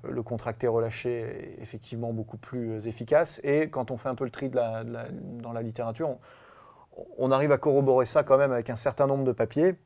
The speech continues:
On se rend compte qu'il y a l'inverse qui est prouvé aussi, c'est-à-dire qu'il y a des gens qui vous démontrent qu'en s'étirant en passif complet,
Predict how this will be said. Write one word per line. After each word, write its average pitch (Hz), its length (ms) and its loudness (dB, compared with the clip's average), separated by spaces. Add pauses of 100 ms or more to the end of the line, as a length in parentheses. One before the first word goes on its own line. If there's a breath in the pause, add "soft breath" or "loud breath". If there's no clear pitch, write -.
(680)
On 123 40 -6
se - 60 -8
rend 139 100 4
compte 151 180 4
qu'il 143 120 4
y - 20 10
a 135 80 12
l'inverse 151 340 8
qui - 80 -2
est 127 40 2
prouvé 123 240 2
aussi, 160 280 2
c'est-à-dire 131 240 -2
qu'il 120 140 -6
y 117 40 -6
a 113 40 -6
des 113 80 -8
gens 131 100 -6
qui 123 120 -14
vous 120 100 -8
démontrent 135 340 0
qu'en - 760 -6
s'étirant 120 380 -2
en 117 60 0
passif 117 300 -2
complet, 123 440 0